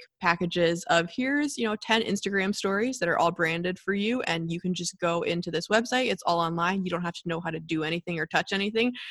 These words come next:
other than type in whatever you wanna say, and you have something that's branded and ready to go, and you can just post it. And it's just one staple that you can buy. Or it's sometimes also just, let's get on the phone for an hour.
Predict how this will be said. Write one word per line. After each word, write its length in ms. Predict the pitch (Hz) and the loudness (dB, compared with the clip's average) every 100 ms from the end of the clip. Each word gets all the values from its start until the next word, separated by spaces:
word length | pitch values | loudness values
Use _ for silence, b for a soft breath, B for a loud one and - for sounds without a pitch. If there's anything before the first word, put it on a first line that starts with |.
| B | B
other 220 | 185 190 190 | 4 6 6
than 180 | 180 | 4
type 300 | 185 - 175 - | 2 2 2 2
in 380 | 165 170 170 185 _ _ _ _ _ | 2 4 2 -2 _ _ _ _ _
whatever 320 | 175 175 196 | 2 4 6
you 160 | 214 226 | 6 6
wanna 220 | 208 196 | 6 4
say, 420 | - 202 226 320 - B - | 4 6 6 4 -4 B -2
and 120 | 180 | 0
you 60 | |
have 200 | 175 170 | 4 2
something 200 | 170 175 | 2 0
that's 160 | 165 120 | 0 -2
branded 480 | 170 170 175 185 180 | -4 -2 2 0 0
and 140 | 180 170 | -2 0
ready 180 | 160 | 0
to 140 | 160 170 | -2 -2
go, 280 | 170 170 175 | 2 4 4
and 140 | 175 | 2
you 80 | 165 | 0
can 120 | 170 | 0
just 200 | 151 156 | -2 -2
post 320 | - - - | -4 -4 -4
it. 140 | - - B B | -4 -4 B B
And 80 | 165 | -2
it's 140 | 170 | -2
just 200 | 165 - 170 | -4 -4 0
one 160 | 175 | 0
staple 440 | 180 - 170 170 170 | 0 2 2 2 0
that 100 | 165 | 0
you 100 | 160 | -2
can 160 | 180 | -2
buy. 340 | 175 170 170 175 | 0 4 4 4
Or 260 | - 247 262 | 4 4 4
it's 180 | - 214 | 2 0
sometimes 400 | 247 277 302 233 | 0 0 2 2
also 400 | - 190 - 202 | 2 2 2 0
just, 260 | 185 185 - | 2 0 0
let's 160 | 180 | -2
get 120 | - 190 | 0 0
on 120 | 175 | 0
the 80 | 170 | 2
phone 260 | 175 180 | 2 2
for 160 | 208 214 | 2 2
an 80 | 220 | 2
hour. 440 | 214 208 226 269 | 4 4 2 0